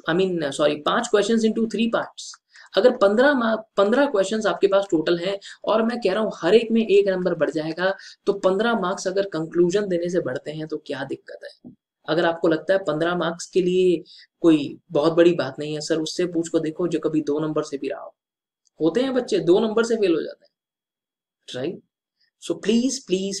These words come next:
प्लीज, और प्रैक्टिस करना चाहते हो, go and download our free scanners, ठीक है। चलिए, bye bye, take care of yourself, we'll see you in some other videos with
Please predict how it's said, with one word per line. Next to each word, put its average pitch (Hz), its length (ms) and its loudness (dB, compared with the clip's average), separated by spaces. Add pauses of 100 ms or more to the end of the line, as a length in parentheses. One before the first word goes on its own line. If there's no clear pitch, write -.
(120)
प्लीज, 165 440 -2
और 180 180 2
प्रैक्टिस 165 320 -4
करना 165 220 -2
चाहते 160 300 -4
हो, 185 60 2 (200)
go 170 220 6 (160)
and 156 160 -4
download 151 340 0
our 143 120 -4
free 147 180 -10
scanners, - 480 -16 (720)
ठीक - 140 -10
है। - 140 -6 (340)
चलिए, 131 280 -6
bye 139 100 -2
bye, 160 160 -4
take 170 200 -2
care 165 140 -4
of - 160 -10
yourself, - 300 -6 (160)
we'll 156 200 -2
see 202 80 4
you 208 120 2
in 190 140 -4
some 147 140 -6
other 143 140 -2
videos 135 400 -6 (380)
with 147 120 -4